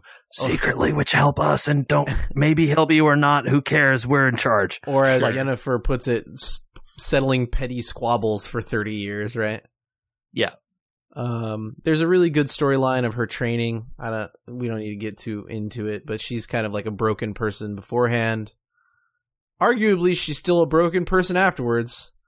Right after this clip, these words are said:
Speaker 1: De-, definitely still broken person.
Speaker 2: Uh, <laughs> but there's this, like, power, like, taking control of your destiny kind of moment, which is pretty good in her backstory.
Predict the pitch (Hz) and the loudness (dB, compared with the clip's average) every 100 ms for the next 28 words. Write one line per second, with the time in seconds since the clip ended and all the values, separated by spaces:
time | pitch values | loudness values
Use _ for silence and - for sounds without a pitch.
0 | _ - - 107 98 95 123 135 131 117 | _ -8 -2 0 0 2 2 2 0 2
1 | 120 - 113 104 104 - - - 120 120 | 0 2 0 2 0 -2 -8 -4 0 0
2 | 113 - 151 - - - _ _ _ _ | 0 0 0 -4 -8 -16 _ _ _ _
3 | - 151 156 147 143 135 139 120 - - | -4 -2 2 0 2 0 2 0 0 0
4 | 131 131 127 73 - 127 - 127 113 - | 0 2 2 0 -6 -18 -6 -2 -2 -2
5 | 147 123 120 120 104 127 113 113 110 104 | -4 -2 -4 -4 -2 0 2 2 0 -2
6 | 104 107 107 104 104 - 117 117 110 - | -4 -4 -2 -2 -6 -10 -6 -2 -2 -2
7 | 113 110 107 104 113 107 104 107 104 104 | -4 -4 -4 -4 -4 -2 -2 -4 -4 -6
8 | 107 110 98 - 104 101 104 101 104 101 | -8 -8 -8 -8 -6 -4 -4 -4 -6 -4
9 | 101 101 - 110 104 101 | -6 -6 -8 -6 -6 -8